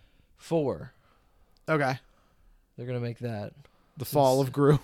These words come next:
Speaker 2: <laughs>
Speaker 1: Since, well, this is a Minion sequel.
Speaker 2: Yeah.
Speaker 1: So.
Speaker 2: I
Speaker 1: Which is, it'd be interesting if they have two successful franchises. One that's present day in their universe, and one that's just past in their
Speaker 2: Y-,
Speaker 1: universe.
Speaker 2: yeah, it,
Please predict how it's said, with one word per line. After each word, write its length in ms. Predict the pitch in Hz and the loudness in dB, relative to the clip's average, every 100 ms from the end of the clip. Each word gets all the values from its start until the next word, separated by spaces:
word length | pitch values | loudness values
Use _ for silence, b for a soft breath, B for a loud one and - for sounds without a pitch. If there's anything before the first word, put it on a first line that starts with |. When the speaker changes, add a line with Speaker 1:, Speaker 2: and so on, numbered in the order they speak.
| - | -4
Speaker 2:
<laughs> 120 | - | -14
Speaker 1:
Since, 380 | - 151 - - | -6 -4 -2 2
well, 100 | 180 | 2
this 240 | 139 165 | 2 0
is 120 | 175 139 | -2 -6
a 80 | |
Minion 480 | 123 135 147 135 120 | -6 -6 -6 -8 -10
sequel. 460 | 120 110 98 104 101 | -12 -14 -14 -14 -6
Speaker 2:
Yeah. 200 | 135 - - _ b b b b b b b | -6 -6 -14 _ b b b b b b b
Speaker 1:
So. 480 | - - 110 95 123 _ _ _ _ _ _ | -14 -10 -10 -10 -16 _ _ _ _ _ _
Speaker 2:
I 500 | 123 107 50 50 117 - _ | -8 -6 -8 -12 -12 -16 _
Speaker 1:
Which 180 | - 196 | -8 -4
is, 140 | 226 | -4
it'd 280 | 233 214 285 | -4 -6 -6
be 200 | 294 302 | -4 -2
interesting 380 | 330 320 202 160 | -2 -2 -2 -2
if 100 | 143 | 2
they 120 | 156 | 2
have 120 | 139 | 2
two 180 | - 160 | -2 -6
successful 460 | 156 151 - 139 131 | -4 -4 -4 -4 -6
franchises. 720 | - 131 123 117 107 113 117 | -8 -10 -8 -10 -10 -10 -10
One 340 | 131 175 202 | -4 -2 0
that's 240 | 185 151 - _ | 0 -2 -8 _
present 420 | - 180 165 147 131 | 0 2 2 0 -6
day 200 | 127 123 | -6 -8
in 80 | |
their 100 | 123 | -10
universe, 560 | 120 120 117 120 123 - b b b | -12 -12 -12 -12 -12 -14 b b b
and 140 | 139 139 | -8 -2
one 240 | 156 165 | -2 0
that's 180 | 156 151 | 0 -2
just 360 | - 147 - - _ | -4 -4 -6 -14 _
past 480 | - 135 110 113 - | -6 -4 -4 -6 -12
in 80 | 107 | -12
their 80 | 107 | -10
Speaker 2:
Y-, 60 | |
Speaker 1:
universe. 340 | 113 110 180 165 | -12 -12 -4 2
Speaker 2:
yeah, 240 | 139 110 | 4 2
it, 120 | 120 | -2